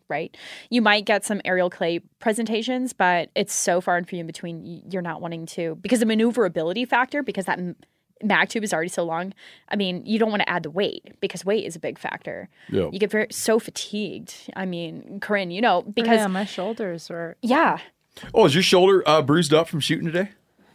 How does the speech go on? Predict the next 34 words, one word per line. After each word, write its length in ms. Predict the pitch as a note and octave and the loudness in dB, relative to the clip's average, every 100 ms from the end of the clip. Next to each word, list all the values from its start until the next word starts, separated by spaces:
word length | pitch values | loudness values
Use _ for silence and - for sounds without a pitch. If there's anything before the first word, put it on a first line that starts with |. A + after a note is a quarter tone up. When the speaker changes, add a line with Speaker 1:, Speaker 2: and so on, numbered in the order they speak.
| _ | _
Speaker 3:
No, 160 | D#4 G4+ | 4 4
I 220 | C4+ D4 | 4 0
Speaker 2:
Oh, 60 | - | 0
Speaker 3:
don't 140 | E4 F#4 | 0 0
Speaker 2:
okay. 100 | C#4 | -2
Speaker 3:
think 140 | D#4+ | -4
so. 260 | - G3+ G3 | 2 4 4
It 100 | - | 4
was 140 | A#3 - | 2 4
just, 280 | C4 - - | 0 -2 2
Speaker 1:
She 80 | |
Speaker 3:
you 60 | A#3 | 4
Speaker 1:
had 40 | A3 | 6
Speaker 3:
know, 60 | |
Speaker 1:
pretty 140 | G3+ A3+ | 8 6
Speaker 3:
when, 100 | A3+ | 4
Speaker 1:
good 80 | G#3+ | 4
stance. 340 | G#3 F#3+ E3 | 0 0 0
Speaker 3:
when 160 | A#3 A3+ | 2 4
I 140 | G#3+ | 4
was, 440 | G#3 F#3+ F3+ - - _ _ _ _ _ | 4 2 0 -4 -8 _ _ _ _ _
uh, 460 | G3 F#3 E3 D#3+ D3+ - | 2 4 4 2 -2 -6
that, 320 | F#3+ G3+ F#3 - _ _ _ _ _ _ _ - | 2 4 4 -2 _ _ _ _ _ _ _ 0
that 220 | G3 F3 | 0 2
gun 320 | F3+ G#3 G3 | 0 2 0
just 160 | D3+ - | -4 -8
kept 340 | - D#3+ _ | -4 -4 _
kinda 460 | - E3 D3+ C#3+ F3 _ _ _ _ _ _ _ - | -6 -4 -4 -8 -12 _ _ _ _ _ _ _ 2
Speaker 1:
Yeah. 360 | F#3 F#3 F3 E3+ | 4 4 2 0
Speaker 3:
Yeah, 260 | F3+ E3 | 0 2
just, 320 | D3 E3 - | 0 -4 -2
like, 200 | D#3+ C#3 - | -2 -4 -10
stopping 1000 | - - D#3+ D#3+ D3 D#3 D3+ D3 C#3+ E3 - - | -10 2 2 4 -2 -2 -2 -8 -10 -14 -18 -6
and, 320 | D#3+ D3 C#3+ | -4 -4 -8